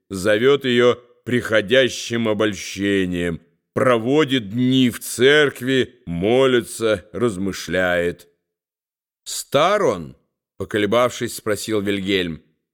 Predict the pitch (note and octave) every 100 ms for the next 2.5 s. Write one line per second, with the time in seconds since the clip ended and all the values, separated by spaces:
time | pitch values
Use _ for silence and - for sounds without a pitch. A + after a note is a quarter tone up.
0 | _ _ _ D#2+ C#2 B1 A#2 C#3+ G2+ G#2
1 | F2+ G2 G#2+ C#3 F3 G3 F3+ A#2 A2 F#2+
2 | F#2+ D#2+ D#2 C#2+ B1